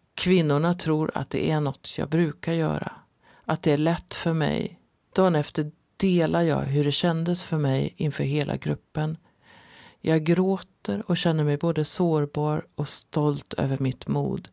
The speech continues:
Jag är tacksam för att jag tillåter mig att bli sedd, både i Sara Leander-gestalten och som den gråtande kvinnan.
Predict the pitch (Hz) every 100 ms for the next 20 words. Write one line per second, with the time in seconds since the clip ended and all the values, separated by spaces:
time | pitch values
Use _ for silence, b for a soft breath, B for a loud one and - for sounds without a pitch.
0 | - B B B - 175 185 226 226 -
1 | - 214 190 165 160 160 - 208 180 190
2 | 190 175 151 151 - 165 156 - 190 151
3 | 151 B B B _ 208 202 185 180 -
4 | 185 175 - 160 156 170 170 156 151 156
5 | 156 - 190 190 180 - 82 - b b
6 | b - 247 - _ - - - 147 147
7 | 147 143 143 151 139 - 147 151 - 170
8 | 156 156 160 175